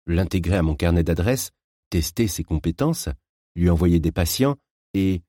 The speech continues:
avec un peu de chance, apprendre à l'imiter. C'est ainsi que j'ai rencontré Anthony William. Il y a quelques années, je me mis à souffrir de douleurs abdominales quotidiennes.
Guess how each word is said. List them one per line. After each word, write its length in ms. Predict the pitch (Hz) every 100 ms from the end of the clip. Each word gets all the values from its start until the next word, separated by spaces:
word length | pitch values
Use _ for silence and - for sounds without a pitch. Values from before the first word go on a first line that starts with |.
| _ _ _
avec 240 | 85 82 82
un 80 | 76
peu 140 | 82
de 80 | -
chance, 420 | 95 135 - - _ _ _ _
apprendre 440 | 123 127 156 151 131
à 80 |
l'imiter. 580 | 123 113 104 82 73 60 _ _ _ _ _ _ _ _ _ _ _
C'est 240 | - 131 143
ainsi 260 | 127 151
que 100 | 123
j'ai 120 | 110
rencontré 560 | 107 - 104 - 107 - _ -
Anthony 400 | 139 143 131 123
William. 540 | 101 113 80 64 55 - _ _ _ _ _ _ _ _ _ _ _
Il 80 | 85
y 100 | 78
a 60 | 76
quelques 380 | 95 82 87 85
années, 340 | 85 107 104 _ _ _ _ -
je 160 | 76
me 120 | 82 87
mis 180 | 120
à 100 | 85
souffrir 540 | 78 - 92 - 107 82
de 100 | 80
douleurs 320 | 107 107 92
abdominales 640 | 87 87 95 95 95 85
quotidiennes. 720 | 98 120 90 73 69 58 53